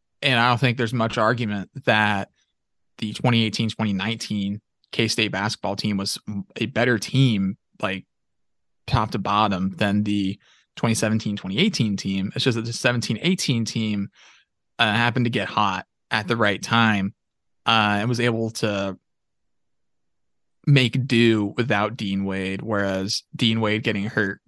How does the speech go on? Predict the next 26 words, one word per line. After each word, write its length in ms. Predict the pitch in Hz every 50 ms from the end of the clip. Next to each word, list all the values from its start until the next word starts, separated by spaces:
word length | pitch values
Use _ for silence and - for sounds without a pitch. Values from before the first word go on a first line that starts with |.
| 143 - -
really 260 | 139 117 117 107 101
derailed 680 | 98 104 101 95 95 95 98 98 95 90 90 95 82
that 140 | 101 101 92
eighteen 320 | 95 92 92 - 113 104
nineteen 460 | 101 95 92 95 - - 98 95 95 98
team. 300 | - 98 90 92 92 - _ - - - - _ _ _ _ _ _ -
Um, 560 | 110 107 107 104 104 98 98 95 92 95 - - _ _ _ _ _ _ _ _ _ -
but 340 | - 110 104 104 101 101 - - - _ _ _ _ _
I, 600 | 131 131 139 139 143 147 147 147 143 139 131 127 -
I, 260 | - 135 147 156 151
I 160 | 143 147 151
value 380 | 139 147 139 135 139 139 131 131
that 220 | 131 127 123 123
Big 160 | 123 120 113
Twelve 220 | - - 120 113 107
championship 680 | - 113 107 107 - 117 110 110 - - 107 101 - - _ _ -
a 100 | 117 113 117 - _ _
bit 220 | - 127 127 127
more 480 | - 120 107 104 101 107 113 117 117 120
than 160 | 113 113 110
the 140 | 110 110 107
Elite 300 | 101 104 101 104 107 104
Eight 260 | 101 101 101 95 - _ _
appearance 760 | - - - - - - - 113 104 104 104 107 107 - -
and 220 | - 104 101 95
loss. 640 | 87 90 85 87 90 92 98 143 196 - - - -